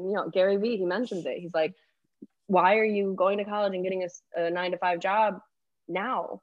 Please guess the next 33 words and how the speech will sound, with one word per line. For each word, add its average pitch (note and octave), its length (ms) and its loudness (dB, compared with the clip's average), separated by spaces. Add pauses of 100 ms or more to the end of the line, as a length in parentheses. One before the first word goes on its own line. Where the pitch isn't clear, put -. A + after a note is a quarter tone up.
Like, F3+ 160 -8
do B3 140 4
the B3+ 80 0
crazy B3+ 400 2
things D#3+ 320 -4
now. B2+ 160 -6
I E3 60 -2
know F3+ 100 0
we F3 100 0
can't E3+ 180 -6
really D#3 160 -2
travel, A3 440 4
but, E3 200 6 (380)
you D4+ 100 0
know, B3 100 6
do C4 120 4
something C#4 300 2
else." G3+ 380 0
And, F3 220 2 (560)
you G3+ 120 4
know, F3 120 2
I, F#3 340 4
not G3+ 260 4
knocking G3 320 0
anyone F#3+ 300 -2
who F#3 80 -6
enjoys D#3+ 340 -4
working D#3 320 -6
full D3 140 -2
time. C#3 260 -10
I C#3+ 40 -6
love C#3+ 300 -2
that. C#3 260 -2